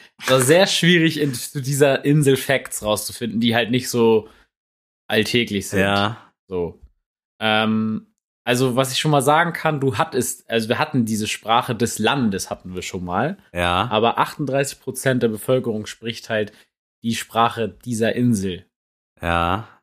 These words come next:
Speaker 1: Und
Speaker 2: Boah.
Speaker 1: eine Insel von diesem Land wird jetzt gerade gesucht.
Speaker 2: Krass, echt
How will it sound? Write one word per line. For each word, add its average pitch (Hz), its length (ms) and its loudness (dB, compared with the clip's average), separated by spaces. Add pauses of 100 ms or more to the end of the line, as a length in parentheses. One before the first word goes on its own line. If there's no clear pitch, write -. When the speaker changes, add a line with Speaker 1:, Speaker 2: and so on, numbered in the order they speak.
(140)
Speaker 1:
Und 98 320 -6
Speaker 2:
Boah. - 460 -14 (420)
Speaker 1:
eine 151 440 2
Insel 131 500 0
von 120 460 0
diesem 104 420 -8
Land 104 440 -4 (640)
wird 98 160 -6
jetzt 95 200 0
gerade 87 280 -4
gesucht. - 440 -16 (960)
Speaker 2:
Krass, 90 800 0
echt 95 300 -8